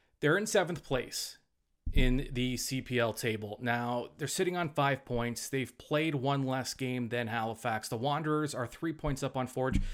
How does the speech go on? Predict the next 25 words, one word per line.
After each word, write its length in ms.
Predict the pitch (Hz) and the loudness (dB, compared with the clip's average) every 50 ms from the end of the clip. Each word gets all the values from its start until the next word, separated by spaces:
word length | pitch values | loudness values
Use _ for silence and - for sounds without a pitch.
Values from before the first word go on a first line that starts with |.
| - - - | -6 -8 -6
just 180 | - 208 - - | -4 -4 -2 -2
to 40 | - | -2
show 280 | - - 147 127 120 | 0 2 4 4 4
how, 400 | 107 120 120 117 117 117 117 - - _ _ - | 4 2 0 0 0 0 -2 -4 -10 _ _ -8
how 180 | - 123 120 - - | -6 -6 -6 -6 -6
tightly 440 | - - - 147 143 - 143 135 127 | -4 -2 -2 -2 -2 0 -2 -2 -2
contested 720 | - - 123 113 - - 131 123 - - - 143 135 127 | -2 -2 -4 -4 -2 0 0 0 0 0 0 0 0 0
this 140 | 139 139 - | 0 -4 -2
season 400 | - - 139 135 123 139 143 127 | -2 -2 -2 -2 -2 -2 -2 -2
has 160 | 139 139 127 | -2 -4 -2
been 300 | 123 135 135 139 143 139 - - - - - - - - | -2 -2 -2 -2 -4 -6 -10 -14 -20 -20 -20 -20 -16 -12
and 300 | - 113 110 113 110 110 | -8 -6 -6 -6 -6 -4
where 580 | 107 120 120 123 123 120 120 120 117 120 - - - - | -4 -2 -2 0 0 0 -2 -2 -4 -4 -6 -8 -10 -6
the 220 | 143 117 110 110 | -4 -2 -2 -2
parity 500 | - - - 135 127 127 127 131 139 139 | -2 0 4 6 6 8 8 8 6 8
lies. 480 | 131 131 131 131 135 143 156 160 - - - - - - - _ - - _ | 8 8 8 8 8 6 2 0 -4 -10 -16 -20 -20 -20 -20 _ -20 -20 _
Second 520 | - - - - 190 185 185 - 196 156 147 | -10 -6 0 0 0 2 2 0 -4 -4 -2
place 580 | - 180 175 175 196 202 - - - - - - _ _ - | 0 2 2 2 0 -2 -4 -6 -6 -8 -12 -16 _ _ -12
to 140 | - 156 - - 156 | -10 -10 -6 -2 0
eighth 280 | 151 143 143 - - - | 2 2 2 0 -4 -8
place, 360 | 123 107 101 101 104 - - | -6 -6 -6 -8 -8 -10 -8
there's 200 | - 131 117 123 | -6 -4 -4 -4
a 80 | 117 - - | -6 -4 2
five-point 960 | - 165 147 143 143 143 143 143 - - - _ _ _ - - 127 123 117 - | 4 4 6 6 4 2 2 0 -2 -6 -16 _ _ _ 4 4 4 4 2 0
difference. 400 | 135 117 - - 135 127 123 | 0 0 0 2 0 0 0